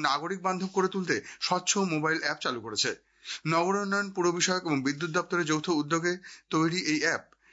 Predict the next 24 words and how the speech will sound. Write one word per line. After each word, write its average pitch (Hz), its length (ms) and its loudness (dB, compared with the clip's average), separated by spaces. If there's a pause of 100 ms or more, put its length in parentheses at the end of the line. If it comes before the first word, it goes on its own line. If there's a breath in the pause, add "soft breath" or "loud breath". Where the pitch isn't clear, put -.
(260 loud breath)
আজ 143 80 0 (180)
আনুষ্ঠানিক 175 400 0
উদ্বোধন 165 340 2
করেন 175 240 4
মুখ্যমন্ত্রী 147 420 -2
শুভেন্দু 175 380 -2
অধিকারী 170 280 0 (380 loud breath)
এবং 165 100 4 (100)
কেন্দ্রীয় 185 320 0 (180)
নগর 165 280 0
উন্নয়ন 175 320 0
মন্ত্রী 175 220 0 (160)
মনোহর 170 360 2
লাল 113 200 0
খাট্টার। 110 300 -4 (540 loud breath)
উদ্বোধনী 202 340 4 (100)
অনুষ্ঠানে 190 340 2 (100)
মুখ্যমন্ত্রী 175 460 -4
শুভেন্দু 170 360 2
অধিকারী 165 340 0
জানান, 127 220 0 (440 loud breath)
ধাপে 160 300 2
ধাপে 180 220 -2
রাজ্যের 165 340 0